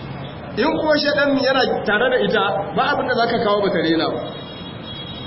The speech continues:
Wai Mala Ali yana mage yana cewa matan kwarai ba a yin kyauta su rena ko da bai kai kudin kitso ba.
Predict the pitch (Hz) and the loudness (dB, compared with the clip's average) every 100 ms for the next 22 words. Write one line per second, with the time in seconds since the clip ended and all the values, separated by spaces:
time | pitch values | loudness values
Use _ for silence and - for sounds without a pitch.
0 | - - - - - - - - - - | -12 -12 -12 -12 -12 -12 -12 -12 -12 -12
1 | - - 190 254 262 262 226 247 240 240 | -12 -2 0 2 4 4 4 2 2 2
2 | 233 214 247 233 240 226 220 226 226 220 | 4 2 2 2 2 2 2 2 2 2
3 | 226 233 247 226 233 - 220 196 226 233 | 2 2 2 2 2 2 2 2 2 2
4 | 202 214 202 190 226 226 185 170 202 190 | 2 2 2 2 4 4 4 2 2 0
5 | 202 196 180 214 185 139 | 0 -2 -4 -2 0 0